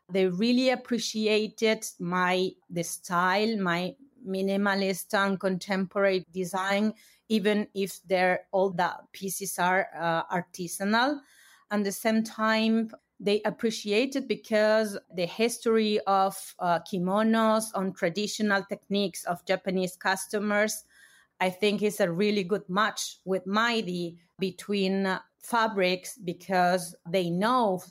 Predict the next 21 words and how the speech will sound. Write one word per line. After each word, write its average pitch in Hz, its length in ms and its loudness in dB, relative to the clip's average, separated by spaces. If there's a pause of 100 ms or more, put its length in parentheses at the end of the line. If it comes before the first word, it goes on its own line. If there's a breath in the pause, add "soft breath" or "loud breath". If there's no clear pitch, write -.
very 180 320 2
well 196 560 2
what 196 180 2
is 175 220 -2
the 175 80 -8
difference 196 540 -4 (180)
between 185 720 -2 (340 soft breath)
cashmere 196 600 0
and 190 180 0
merino 185 400 0
wool 202 460 2
and 175 440 -2
vicuna, 214 720 0 (360 loud breath)
for 185 140 0
example, 190 760 0 (320 loud breath)
and 202 480 2
at 185 140 -2
the 185 140 -4
same 190 400 -2
time, 214 400 0
so 190 560 0